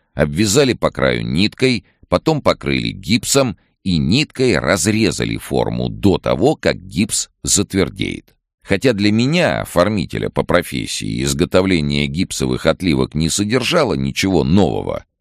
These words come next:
этот палец, едва оказавшись в руках у каменотеса, стал каким-то неэстетичным, и его неэстетичность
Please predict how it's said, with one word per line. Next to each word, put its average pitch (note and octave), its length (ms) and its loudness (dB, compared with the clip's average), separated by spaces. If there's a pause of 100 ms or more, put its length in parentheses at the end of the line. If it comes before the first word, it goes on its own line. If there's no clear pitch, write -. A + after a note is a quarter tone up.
(100)
этот - 380 0
палец, A#1 420 0
едва D2+ 320 2
оказавшись C#2+ 720 -2
в A#1 80 -6
руках C#2+ 420 0
у A1 80 -6
каменотеса, C#2+ 840 -2 (360)
стал C#3+ 360 0
каким-то A2 680 0 (300)
неэстетичным, G#2+ 1120 -2 (420)
и G2+ 60 6
его G2 340 4
неэстетичность D#2 1300 -2